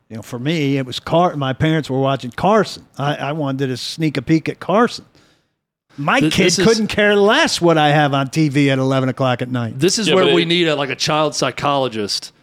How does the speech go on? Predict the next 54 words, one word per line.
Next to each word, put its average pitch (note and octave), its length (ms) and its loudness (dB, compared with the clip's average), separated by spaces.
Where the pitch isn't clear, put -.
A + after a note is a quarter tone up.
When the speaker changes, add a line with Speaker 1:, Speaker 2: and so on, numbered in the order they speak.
Speaker 2:
or A#2+ 80 0
someone D3+ 280 0
to C3+ 80 -2
come C#3+ 180 0
in C#3 80 0
and B2 80 -4
explain D3+ 500 -2
this C3 180 -2
to C3 160 2
us. B2 100 -4
How A#2+ 340 0
I, E3 180 -2
I E3 100 -2
guess F#3+ 340 0
it's D#3+ 160 -4
just D#3 240 0
we're D3 160 2
just D3 240 -2
providing C3+ 440 0
more C3 180 -2
options C3+ 440 0
Speaker 1:
Well, - 60 2
he's F3 160 4
Speaker 2:
the F3 60 2
Speaker 1:
got D#3 100 2
his D3+ 100 2
Speaker 2:
further E3+ 160 4
Speaker 1:
own E3+ 60 4
Speaker 2:
we D#3+ 80 4
go E3 160 2
Speaker 1:
stuff. - 100 4
Speaker 2:
along. F3 400 0
But D#3+ 100 0
I E3 60 2
mean, E3+ 200 0
I D#3 120 0
don't, A3 260 2
I, F3+ 140 -2
I F#3 100 0
didn't G#3+ 240 -2
have G3 260 0
to F3 100 0
have E3+ 180 0
a D3+ 60 -2
Nickelodeon C#3 800 0
feed B2+ 380 0
on B2+ 460 0
the A#2+ 140 0
college C#3 400 -2
football B2+ 340 0
game B2+ 280 -2
of A2+ 40 -4
the A2 80 -2
week A#2+ 380 -2